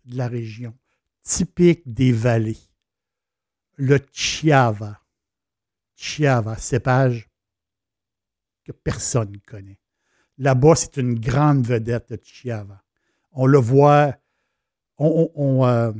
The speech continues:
on le voit aussi, on, on peut le voir en rouge et on peut le voir, on peut le voir en rosé. Sur certaines bouteilles, on voit du, oh, c'est marqué vin rouge, sur certaines bouteilles,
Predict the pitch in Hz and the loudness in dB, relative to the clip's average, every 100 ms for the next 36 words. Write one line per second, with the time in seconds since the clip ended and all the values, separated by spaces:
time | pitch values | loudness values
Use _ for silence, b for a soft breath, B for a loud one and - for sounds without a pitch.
0 | 104 _ _ 151 143 117 139 170 165 - | -14 _ _ 2 2 2 4 6 6 2
1 | - 208 143 147 104 196 143 180 165 151 | -2 -2 -2 -4 0 4 6 6 6 6
2 | 139 151 190 214 180 151 131 156 143 127 | 8 8 8 6 4 4 2 2 2 4
3 | 160 180 165 _ _ _ _ _ _ _ | 4 4 -2 _ _ _ _ _ _ _
4 | _ _ _ _ _ 147 247 196 254 233 | _ _ _ _ _ 2 4 6 8 8
5 | 175 170 165 135 135 175 - - _ _ | 8 10 10 8 6 4 0 -12 _ _
6 | _ _ _ _ _ _ _ - 170 - | _ _ _ _ _ _ _ -6 -2 0
7 | 165 190 160 151 - 185 185 185 139 135 | 4 4 6 6 6 6 8 6 6 6
8 | 143 117 147 135 135 - 143 143 - 160 | 4 2 -4 -6 -8 -6 0 0 2 2
9 | 156 113 147 131 156 190 170 - 147 - | 2 4 4 6 4 4 2 -2 -8 -10
10 | 139 160 139 131 131 165 165 165 | -4 0 0 0 0 2 4 4